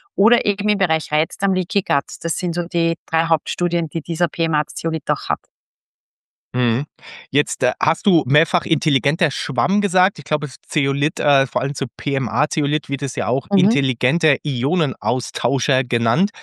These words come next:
Speaker 2: weil es eben anscheinend so spannend ist, dass es unterscheiden kann zwischen Giftstoffen, also Schwermetallen, Blei, Cadmium und so weiter, äh, und, äh, hilfreichen Mineralstoffen. Das bedeutet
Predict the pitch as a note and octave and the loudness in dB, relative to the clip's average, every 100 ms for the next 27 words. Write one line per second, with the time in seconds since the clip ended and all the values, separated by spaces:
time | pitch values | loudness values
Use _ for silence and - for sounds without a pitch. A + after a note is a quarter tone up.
0 | - - - - C3 D3+ - D3 B2+ C#3 | -20 -20 -10 0 0 0 0 -2 0 -2
1 | C#3+ D3 D#3 D3 C#3+ - - B2 F3+ G3+ | 0 0 0 0 -2 -4 -4 0 2 0
2 | - E3+ - D3 C#3+ - D3 C3+ - C#3+ | 0 -2 0 -2 -4 -6 -4 -6 -4 -2
3 | G#3 A3+ G#3 - D#3+ E3+ - D3+ C#3+ - | -2 0 -2 0 -2 -2 -4 -4 -2 -4
4 | _ F#3 - - - G3 G#3 B2 A#2+ A#2+ | _ -4 -4 -2 0 2 2 2 0 0
5 | C#3 D#3+ D#3 D3 C#3+ C3 A#2+ C3 C#3+ - | 0 0 2 0 0 0 2 2 0 -2
6 | C3 C#3+ C#3 C#3 A#2+ B2 A2+ A2+ - G#3 | -4 -4 -4 -4 -4 -4 -2 0 2 0
7 | - - - - - - C#3+ C#3+ - G3+ | -2 -14 -18 -20 -6 2 4 4 4 4
8 | A#3+ - _ _ - - C3+ E3+ G#3 - | 4 0 _ _ -12 -10 -2 0 0 2
9 | D#3 E3 E3+ D3+ C#3 B2+ F#3+ B3 - D3+ | 0 2 -2 0 0 2 0 -2 -6 -10
10 | C3 C#4+ - C#3+ C#3+ D3 A3 A3 | -10 -12 -20 -8 0 2 2 0